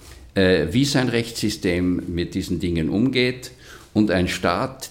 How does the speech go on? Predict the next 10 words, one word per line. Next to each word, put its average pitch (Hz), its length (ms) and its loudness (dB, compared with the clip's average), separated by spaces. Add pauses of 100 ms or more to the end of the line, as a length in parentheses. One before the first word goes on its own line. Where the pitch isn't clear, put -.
der 82 300 0
so 135 340 0
vielen 139 540 0
Menschen 87 560 -2
jedes 107 580 0
Jahr 73 320 -2
Zuflucht 87 580 -6
gewährt 65 600 -6 (680)
und, - 340 4
äh, 87 280 4